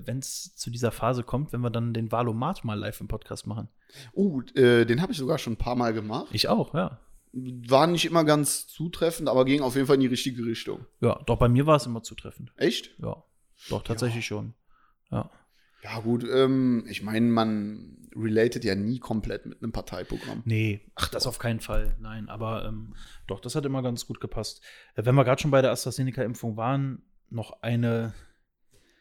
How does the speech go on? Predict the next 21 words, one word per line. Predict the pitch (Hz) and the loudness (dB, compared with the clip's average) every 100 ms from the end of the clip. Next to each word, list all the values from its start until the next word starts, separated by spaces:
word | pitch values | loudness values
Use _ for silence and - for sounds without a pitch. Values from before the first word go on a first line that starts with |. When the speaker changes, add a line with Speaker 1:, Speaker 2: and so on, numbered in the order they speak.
| _ _ | _ _
Speaker 1:
eine | 117 117 | 0 2
Nebenwink, | 113 123 165 147 139 143 131 - | 4 6 6 6 4 4 0 0
ähm, | 120 120 117 113 - _ _ _ _ _ _ 127 | 2 2 -2 -6 -12 _ _ _ _ _ _ 0
die | 123 | 2
Impfung | 143 139 117 | 2 0 -4
an | 117 | -2
Kindern, | 135 151 165 165 - | -2 -2 -2 -4 -2
da | 123 | -2
wird | 123 | 0
ja | 127 | 0
jetzt | 113 | -2
auch | - 147 | -2 -4
grad | - 156 - - - - _ | 0 0 0 -14 -20 -20 _
ausprobiert. | 131 151 - 143 147 156 170 | 4 4 2 2 6 8 8
Speaker 2:
Die | |
Schluckimpfung. | 269 - 147 139 - 117 104 - - - - | 6 4 4 4 4 4 2 -4 -18 -18 -2
Speaker 1:
Da | - 117 | 2 6
wird | 135 | 8
grad | 156 107 | 8 6
ausprobiert, | 117 - 127 147 147 - _ _ _ _ - - | 2 0 4 4 4 -2 _ _ _ _ -6 -2
ob | 127 | 0